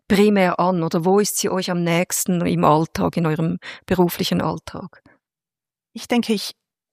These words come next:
Speaker 2: brauche dieses Setting oder diese, ähm, ja, diese Haltung auch zu Gruppen, zum Gruppengeschehen in, eigentlich in allen, ähm, Gruppen, in denen ich arbeite. Eben, du hast erwähnt, in einem Vorstand, das ist auch eine Gruppe, da muss man gemeinsame Entscheidungen treffen, aber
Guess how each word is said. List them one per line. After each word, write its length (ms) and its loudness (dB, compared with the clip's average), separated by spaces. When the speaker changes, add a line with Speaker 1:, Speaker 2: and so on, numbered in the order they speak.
Speaker 2:
brauche 480 2
dieses 360 -2
Setting 460 -2
oder 220 -2
diese, 400 2
ähm, 460 -2
ja, 280 0
diese 360 0
Haltung 540 2
auch 380 0
zu 340 0
Gruppen, 640 0
zum 140 0
Gruppengeschehen 640 2
in, 220 0
eigentlich 380 -4
in 160 2
allen, 600 2
ähm, 380 0
Gruppen, 340 0
in 100 4
denen 300 2
ich 200 -2
arbeite. 640 0
Eben, 200 -2
du 60 0
hast 160 -8
erwähnt, 480 2
in 100 -2
einem 160 0
Vorstand, 640 0
das 100 -8
ist 140 -4
auch 220 2
eine 140 2
Gruppe, 360 -2
da 120 -6
muss 200 -4
man 140 0
gemeinsame 500 2
Entscheidungen 640 2
treffen, 420 0
aber 220 2